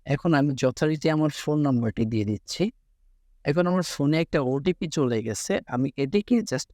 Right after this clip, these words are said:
এখানে লিখে নিচ্ছি। এখন এখানে আমার জাতীয় পরিচয়পত্র নাম্বারটি দিতে হবে এবং জন্ম তারিখটি দিতে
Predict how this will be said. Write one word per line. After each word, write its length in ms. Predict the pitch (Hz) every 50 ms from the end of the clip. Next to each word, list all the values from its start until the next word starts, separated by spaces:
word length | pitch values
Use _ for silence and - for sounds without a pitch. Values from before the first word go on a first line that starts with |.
| _ -
এখানে 460 | 139 - - - 160 156 156 196 262 - _ _ _ -
লিখে 320 | 143 156 151 - - 127
নিচ্ছি। 460 | 107 107 - - - - - - - - _ _ _ _ _ _ _ _ _ _ _ _ _ _ _ _ _ _ _ _ _ - - - - - _ - - - _ - - _ _ - _ _ _ - _ _ - _ _ _
এখন 300 | - - 151 - 175 165 - -
এখানে 440 | - 156 - - 202 165 120 110 110
আমার 240 | 117 123 127 127 131
জাতীয় 400 | - 127 131 131 - 156 160 160
পরিচয়পত্র 720 | 147 160 165 165 165 - 175 165 170 165 160 - - 156
নাম্বারটি 500 | 147 135 123 123 127 131 135 139 135 -
দিতে 280 | 156 151 147 - - 160
হবে 240 | 156 170 180 208 190
এবং 300 | 165 147 143 147 139 123
জন্ম 320 | - 131 131 139 139 135
তারিখটি 420 | 123 - 131 120 120 - - - 113
দিতে 220 | 104 101 - -